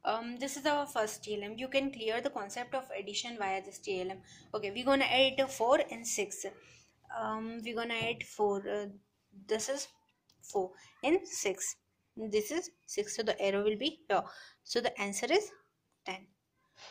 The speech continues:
We're gonna answer is, we're gonna answer is ten. Okay. You can make a subtraction T L M also in, uh, on this concept.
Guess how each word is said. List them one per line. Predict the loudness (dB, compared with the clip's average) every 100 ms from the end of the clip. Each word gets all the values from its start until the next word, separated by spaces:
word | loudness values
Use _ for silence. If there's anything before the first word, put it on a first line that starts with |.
| -20 _ -4
We're | 0
gonna | 2 2 0
answer | 0 0 2
is, | 4 2 -2 _ -2
we're | 0
gonna | 0 -2 -2 -4 -6
answer | -8 -4 -2
is | 0 -2 -6 _ _ -8
ten. | -8 -8
Okay. | -16 -16 -20 _ _ _ _
You | 0
can | 0
make | 0 -2
a | -2
subtraction | -2 -4 -2 -2 0 0 0
T | 0 0 2
L |
M | 0 0
also | -2 0 0 -2
in, | -2 -4 -4
uh, | -4 -2
on | -2 -2
this | -2 -2
concept. | -4 -4 -4 -2